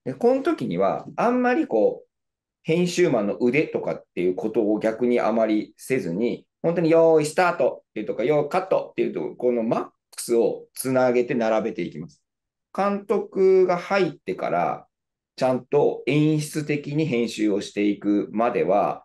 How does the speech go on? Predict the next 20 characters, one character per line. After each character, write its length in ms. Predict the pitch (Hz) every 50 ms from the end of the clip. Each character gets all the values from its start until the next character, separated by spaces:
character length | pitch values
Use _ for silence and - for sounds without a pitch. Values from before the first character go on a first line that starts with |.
| _ _ _ _ _ _
あ 120 | 143 165
ま 180 | 185 196 202 208
り 380 | 226 233 214 156 113 95 - _ _ _ _ _
編 220 | _ 143 151 147 139
集 200 | - 151 151 143
マ 180 | 127 113 104
ン 160 | 98 101 - -
も 100 | 101 110
含 240 | 107 - - 156 147
め 80 | 127
て 80 | - -
の 80 | 131 -
演 220 | 120 135 139 135
出 180 | 131 - - 139
の 120 | 135 123
意 120 | - 143
図 140 | 139 131 -
と 160 | - 98 92
か 160 | - - 85 90
を、 340 | 117 135 131 113 90 -